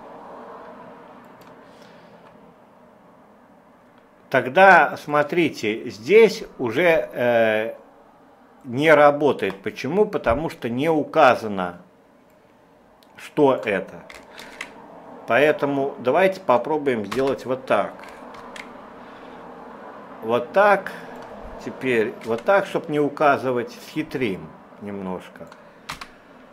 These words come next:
Вот так программа разберет, чтоб нам лишнее не указывать, что это. То есть, а если брать лейбл, то мы можем спокойно посмотреть. Лейбл, да,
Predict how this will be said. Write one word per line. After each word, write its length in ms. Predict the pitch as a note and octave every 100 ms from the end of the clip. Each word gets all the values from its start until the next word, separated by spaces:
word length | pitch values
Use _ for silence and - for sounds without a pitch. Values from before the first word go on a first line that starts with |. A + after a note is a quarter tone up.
| - -
Вот 160 | A#2+ A#2
так 240 | G3+ G3+
программа 460 | C#3+ B2 D#3 D3 C#3+
разберет, 600 | B2+ A2+ C#3 B2 F#2 -
чтоб 220 | B2 -
нам 240 | C3+ C3
лишнее 400 | C#3+ D#3+ - B2
не 100 | B2
указывать, 560 | C#3 C#3+ A3+ A3+ D#3 B2
что 380 | - - D3+ A2+
это. 420 | F#2+ F#2 F2+ F2+ -
То 80 |
есть, 280 | C#3 C3+ - -
а 420 | A#2+ A#2 A2+ - - - _
если 300 | C3+ C#3+ C#3
брать 380 | A#2 B2+ C3+ -
лейбл, 480 | F#3+ A#3+ A3+ E3+ C#3+
то 160 | - B2+
мы 140 | C#3+
можем 420 | C#3+ B2 B2 C3 - -
спокойно 640 | - - A#3 D#3 B2+ A2+
посмотреть. 880 | A2+ - D3 D3 D3+ A3 A3 - - _ _ _ _ _ _ _ _ _ _ _ _ _ _ _ _ _ _ _ _ _ _ _ _ _ _ _ _ _ -
Лейбл, 560 | C#3 C3+ B2 G#2 A2
да, 460 | A2 D3+ G3+ F#3+